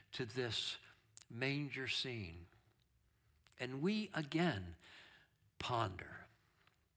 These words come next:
all that we have been told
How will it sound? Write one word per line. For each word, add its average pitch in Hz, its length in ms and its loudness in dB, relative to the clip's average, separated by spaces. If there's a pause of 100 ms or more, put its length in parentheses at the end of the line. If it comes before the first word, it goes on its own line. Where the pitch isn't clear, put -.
(1120)
all 180 400 12
that 233 340 10
we 226 240 8
have 196 400 10
been 196 300 8
told 127 580 -2